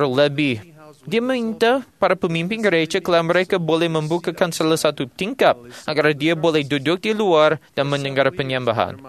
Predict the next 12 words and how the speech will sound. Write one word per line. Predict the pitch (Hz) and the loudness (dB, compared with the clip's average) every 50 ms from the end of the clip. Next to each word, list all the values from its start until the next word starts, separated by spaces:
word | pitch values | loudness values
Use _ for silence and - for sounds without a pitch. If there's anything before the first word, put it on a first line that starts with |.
| - _ _ 131 131 139 147 160 170 - - - 127 117 117 123 131 131 120 123 - _ _ 110 | -20 _ _ -20 -20 -20 -20 -20 -20 -20 -20 -20 -20 -20 -20 -20 -20 -20 -20 -20 -20 _ _ -14
Selama | - - - 170 175 175 175 180 | -12 -4 2 4 4 4 4 2
beberapa | 165 160 175 156 160 175 170 170 170 165 170 156 175 165 160 | 2 2 0 2 4 4 6 6 6 4 2 0 2 2 2
tahun, | 151 - - 147 147 151 165 180 190 175 - | 2 2 2 2 4 4 2 0 -2 -6 -2
keluarga | - 165 156 160 160 160 165 165 170 160 | 0 2 2 4 4 2 2 2 0 0
dan | 165 160 151 | 0 0 0
kawan | - 165 156 156 160 165 165 170 160 | 0 2 2 4 4 2 2 0 0
saudara | - 170 147 156 156 160 156 | -2 0 0 2 2 2 0
Mahlanggu | 156 156 151 135 147 160 151 156 160 156 151 165 175 196 202 180 | 2 0 0 2 2 0 0 0 0 -2 -2 0 0 0 -2 -4
menghadiri | 165 147 151 147 156 160 147 151 156 151 147 | -8 -8 -8 -4 -4 -4 -2 -2 -2 -2 -2
gereja | 139 147 143 143 147 139 - 147 143 143 139 | -2 0 -2 -2 -2 -2 -2 -2 -2 -2 -2
dengan | 127 135 139 143 139 | -4 -6 -6 -6 -6
tetap | 135 156 147 139 127 127 135 127 123 | -4 -4 -6 -6 0 2 2 2 2